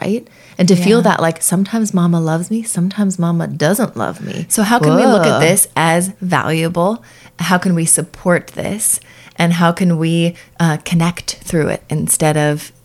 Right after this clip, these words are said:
Speaker 2: assuming harmony and being pissed that that's not the case?
Speaker 1: Mm-hmm.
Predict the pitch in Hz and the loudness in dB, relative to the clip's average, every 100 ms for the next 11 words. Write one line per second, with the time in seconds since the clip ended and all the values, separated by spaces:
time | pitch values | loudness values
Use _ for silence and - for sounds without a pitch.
0 | - - 165 - 196 175 165 165 151 165 | -20 -4 0 2 2 4 4 2 2 0
1 | 143 151 151 151 - 147 151 139 135 143 | 2 0 -2 -4 -4 -4 -2 -2 -4 -8
2 | - - - 143 - 151 143 135 - - | -12 -6 0 0 -2 -6 -4 -6 -6 -8
3 | - - - - - - - - 214 196 | -10 -14 -16 -6 -4 -4 -8 0 4 4
4 | 151 175 | 2 -2